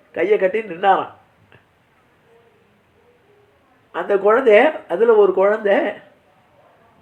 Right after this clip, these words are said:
ராமானுஜர் மாதிரி காஷாயம் கட்டின்னு முன்னால் நிக்கிறது. அது தீர்த்த பிரசாதம் கொடுத்துதான், "தீர்த்தம் வாங்கிக்கோன்னு"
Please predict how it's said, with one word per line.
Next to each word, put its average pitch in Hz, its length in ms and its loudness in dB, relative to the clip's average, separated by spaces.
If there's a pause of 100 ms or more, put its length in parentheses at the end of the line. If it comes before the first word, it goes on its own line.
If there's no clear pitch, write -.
(240)
ராமானுஜர் 262 680 2
மாதிரி 262 280 2
காஷாயம் 247 500 2
கட்டின்னு 220 320 0
முன்னால் 220 320 0
நிக்கிறது. 196 460 -2 (1200)
அது 294 300 2
தீர்த்த 359 320 4
பிரசாதம் 294 560 0
கொடுத்துதான், 262 420 -4 (2000)
"தீர்த்தம் 254 360 -2
வாங்கிக்கோன்னு" 214 560 -2